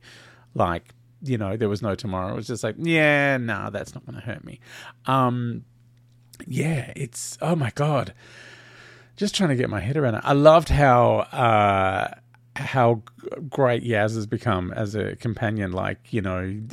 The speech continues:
Yaz is now explaining everything to Dan while the Doctor's running off doing things. Yaz is the one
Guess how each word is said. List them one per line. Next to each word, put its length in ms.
Yaz 340
is 200
now 140
explaining 500
everything 340
to 80
Dan 480
while 140
the 60
Doctor's 420
running 200
off 160
doing 240
things. 460
Yaz 280
is 120
the 120
one 400